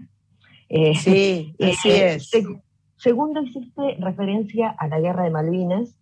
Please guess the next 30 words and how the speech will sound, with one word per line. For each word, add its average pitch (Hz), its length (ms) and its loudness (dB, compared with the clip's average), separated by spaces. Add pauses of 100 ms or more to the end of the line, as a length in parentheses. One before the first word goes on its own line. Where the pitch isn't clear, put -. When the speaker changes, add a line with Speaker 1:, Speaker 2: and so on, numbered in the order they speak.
(340)
Speaker 1:
y 165 380 -4
a 170 140 -2
un 185 200 -2
disco 185 800 -4
en 131 180 -8
especial, 165 680 -4
creo 156 240 -6
que 147 100 -20
es - 160 -20
Hagamos 160 420 -8
el 143 120 -8
Amor, 160 400 -6 (440)
y 240 80 -2
me 254 120 2
parece 330 440 -8
que 247 120 -10
uno 269 220 -6
de 214 80 -4
los 185 220 -6
últimos 202 520 -8
tracks 165 360 -4 (260)
había 220 460 0
un 214 220 -2
tema 214 320 -2
que 180 100 -12
estaba 190 340 -2
dedicado 180 800 -2
a 151 100 -8
los 147 220 -8
soldados. 156 680 -2